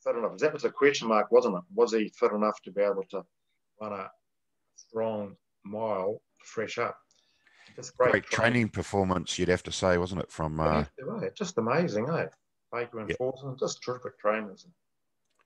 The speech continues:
Speaker 1: But, um,
Speaker 2: Pretty good judge of a thoroughbred, Andrew Forsman. Only bought a few horses for the Zame family, and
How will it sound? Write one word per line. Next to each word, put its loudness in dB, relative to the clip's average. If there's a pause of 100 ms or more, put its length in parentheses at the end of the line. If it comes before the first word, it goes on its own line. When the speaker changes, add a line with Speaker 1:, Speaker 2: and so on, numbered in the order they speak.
(520)
Speaker 1:
But, -12
um, -18
Speaker 2:
Pretty -6
good 0
judge 4
of 0
a 4
thoroughbred, 0
Andrew 0
Forsman. -4 (720)
Only 2 (260)
bought 0
a 4
few 0
horses 0
for 0
the 2 (680)
Zame 6
family, 6
and 2